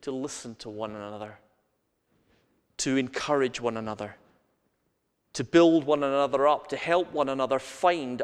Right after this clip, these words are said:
our purpose in the body of Christ as we seek to serve him. And right now, when we cannot meet physically, can I simply encourage you again to take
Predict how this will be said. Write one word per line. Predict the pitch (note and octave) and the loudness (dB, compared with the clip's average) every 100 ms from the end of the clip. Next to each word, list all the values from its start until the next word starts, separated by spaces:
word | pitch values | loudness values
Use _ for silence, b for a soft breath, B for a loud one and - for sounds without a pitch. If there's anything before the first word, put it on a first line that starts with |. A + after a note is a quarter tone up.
| C#3+ | 0
our | C3+ | 0
purpose | - F#3 - B2 G#2+ - | 0 -2 -2 -8 -8 -6
in | C#3 | -6
the | C3 | -4
body | C3 C#3 B2 | 0 0 2
of | B2+ - | -2 -4
Christ | - C#3+ B2 - | -4 -2 -2 -6
as | B2+ A#2 | -10 -10
we | B2 | -10
seek | - C3+ B2 _ b b b b | -10 -8 -10 _ b b b b
to | - | -8
serve | - C#3 C3 A#2+ | -4 -2 -2 -4
him. | A2 G2+ _ _ _ _ _ _ _ _ _ _ _ _ _ _ _ _ B B | -10 -14 _ _ _ _ _ _ _ _ _ _ _ _ _ _ _ _ B B
And | - A#2+ | -4 4
right | E3+ G#3 | 4 4
now, | D3+ B2 A2+ A#2 - | 0 0 -2 -6 -8
when | - C3 | -4 -2
we | C#3 | -2
cannot | C3+ - F#3+ F#3 G3 | -6 -4 -2 -2 -2
meet | E3 - | -6 -4
physically, | - C#3 B2+ - A2+ G#2+ - b b _ _ _ | -4 -4 -4 -6 -10 -10 -16 b b _ _ _
can | - C#3 | -6 -2
I | C3 C3 C3 | 0 -2 -2
simply | - - D#3 - C#3 B2 | -2 -2 -4 -4 -4 -4
encourage | B2 B2 - C#3+ C#3+ C#3 - | -6 -10 -8 -4 -2 -4 -8
you | B2+ | -10
again | B2+ A#2 C3 B2 A#2+ | -8 -4 -2 -4 -8
to | B2 | -16
take | - - D#3 C3+ - | -16 -10 -8 -8 -12